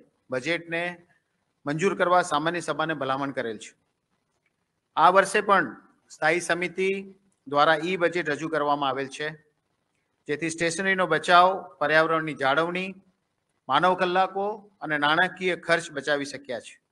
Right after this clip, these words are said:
સુરત મહાનગરપાલિકા દેશની અન્ય મહાનગરપાલિકાઓની તુલનામાં શિક્ષણ, આરોગ્ય, ઇન્ફ્રાસ્ટ્રક્ચર વગેરે વિશેષ સુવિધાઓ આપવામાં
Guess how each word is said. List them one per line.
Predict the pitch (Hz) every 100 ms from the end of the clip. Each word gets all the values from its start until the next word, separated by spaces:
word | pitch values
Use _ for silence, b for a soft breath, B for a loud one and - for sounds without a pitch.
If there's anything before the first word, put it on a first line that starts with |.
| _ _ _ _ _
સુરત | 151 160 165
મહાનગરપાલિકા | 156 165 165 170 160 156 170 185 196 208 - _ - 151
દેશની | 180 180 202 208 220 - _ _ _
અન્ય | 151 196 214
મહાનગરપાલિકાઓની | 196 185 185 190 170 165 175 175 170 165
તુલનામાં | 160 160 185 175 127 - _ _ _ _ _ _ _ -
શિક્ષણ, | 160 160 208 185 139 - _ 135
આરોગ્ય, | 151 180 156 147 113 _ _ _ _ _ _
ઇન્ફ્રાસ્ટ્રક્ચર | 160 165 208 202 202 185 - 139 - _ _ _ _ _ _
વગેરે | 143 170 175 165
વિશેષ | 160 196 190
સુવિધાઓ | 175 175 170 165
આપવામાં | 147 139 165 165 165